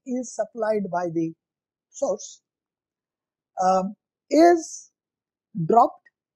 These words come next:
through R, which I know is I R, through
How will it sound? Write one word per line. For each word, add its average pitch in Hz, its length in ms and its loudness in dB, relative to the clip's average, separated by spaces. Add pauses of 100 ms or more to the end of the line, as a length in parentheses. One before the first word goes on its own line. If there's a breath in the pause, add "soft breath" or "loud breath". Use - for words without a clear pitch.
(420)
through 262 240 -4 (240)
R, 339 280 -2 (460)
which 240 180 -4
I 226 80 2
know 240 300 -2 (100)
is 208 200 -10
I 175 200 0
R, 269 120 -4 (960)
through 285 260 4